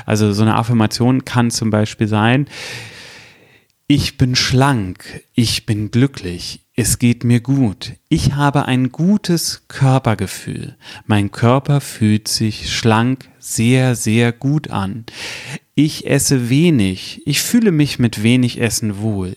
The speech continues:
ich mache gerne Sport, Sport macht mich glücklich. Nach Sport habe ich extrem viel mehr Energie.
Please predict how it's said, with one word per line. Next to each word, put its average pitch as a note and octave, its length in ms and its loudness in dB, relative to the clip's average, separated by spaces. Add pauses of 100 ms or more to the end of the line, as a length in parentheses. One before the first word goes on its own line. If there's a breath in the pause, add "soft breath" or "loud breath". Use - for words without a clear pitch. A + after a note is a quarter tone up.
(120)
ich E3+ 180 -2
mache C#3+ 300 0
gerne D3 460 2
Sport, - 640 -10
Sport D3 520 0
macht A#2+ 300 -2
mich G#2 200 -6
glücklich. - 520 -12 (360 loud breath)
Nach A#2 200 2
Sport C#3 640 2
habe C3 160 2
ich A#2 120 -2
extrem F3+ 800 -2
viel F3 460 0
mehr B2+ 540 2
Energie. G#2 760 -4